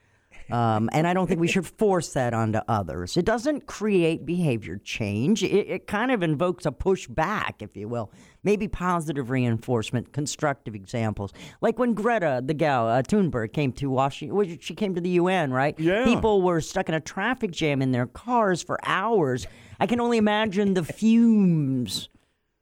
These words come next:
Speaker 2: You know,
Speaker 1: Yeah.
Speaker 2: and you know what I was thinking? I just flew recently up to New York on vacation and back again, all right? And then there's one of these discount airlines. I think it took Allegiant up out of Sanford, came back on Frontier to O I A.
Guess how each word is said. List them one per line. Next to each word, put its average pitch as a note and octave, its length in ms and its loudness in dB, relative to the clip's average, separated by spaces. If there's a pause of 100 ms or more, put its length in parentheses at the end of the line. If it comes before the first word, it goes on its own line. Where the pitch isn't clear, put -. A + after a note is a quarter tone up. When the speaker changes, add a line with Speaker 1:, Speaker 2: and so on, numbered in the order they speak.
Speaker 2:
You C#4 140 0
know, B3 120 6
Speaker 1:
Yeah. A#3+ 160 2
Speaker 2:
and G3+ 120 0
you G#3+ 80 0
know A#3 160 0
what A#3 140 2
I A3 100 0
was G#3+ 220 0
thinking? G3+ 340 -2
I F#3 140 0
just F#3+ 260 -2
flew F#3 260 0
recently G#2+ 1000 -2
up C#3 320 -2
to C#3 160 -2
New D3 220 0
York C#3 500 2
on G2 200 0
vacation G#2 640 -2
and F#2 200 -4
back A#2 320 -4
again, D2+ 420 -4
all D#2+ 160 0
right? B2+ 320 0 (460)
And D3+ 220 -2
then D3+ 140 0
there's D3 180 -2
one F#3 140 0
of F3 60 0
these D3 140 2
discount D3+ 540 -2
airlines. C#3+ 380 0
I - 20 -4
think D#3+ 160 -4
it B2+ 80 -2
took B2+ 120 -2
Allegiant B2+ 520 0
up B2+ 180 0
out A#2 140 0
of G#2+ 80 -2
Sanford, A#2+ 400 -4
came A#2 220 -4
back G#2+ 180 -2
on F#2+ 140 -2
Frontier G#2 560 -2
to F2 200 -2
O G2+ 200 2
I F2+ 360 -4
A. D#2 300 -4